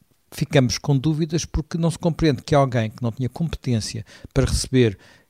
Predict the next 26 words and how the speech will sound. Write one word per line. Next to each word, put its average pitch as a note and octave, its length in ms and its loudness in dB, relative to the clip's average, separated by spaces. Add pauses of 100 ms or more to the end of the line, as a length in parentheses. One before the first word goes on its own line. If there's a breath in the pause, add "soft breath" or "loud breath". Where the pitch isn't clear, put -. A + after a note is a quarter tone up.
meio D3 280 6
milhão B2+ 240 2
de A#2 100 0
euros G#2+ 220 0
de A2 80 -4
indemnização G#2+ 680 -2 (420 soft breath)
e - 80 0
sair G#2+ 260 -2
da A#2 120 -2
tap D3+ 380 0 (240 soft breath)
tem D3+ 160 6
competência C#3+ 680 -2
para, C#3 420 4 (300 soft breath)
passado A#2+ 340 0
uns A#2 120 2
meses, C3 260 2
estar C3+ 420 4 (220)
à B2 140 0
frente B2 480 -2 (360 soft breath)
da, A2+ 380 0
da A#2 180 0
nave, G#2 360 -4 (200 loud breath)
sendo - 360 2
que B2 340 2 (380 soft breath)
o F3+ 80 8
responsável A#2 880 0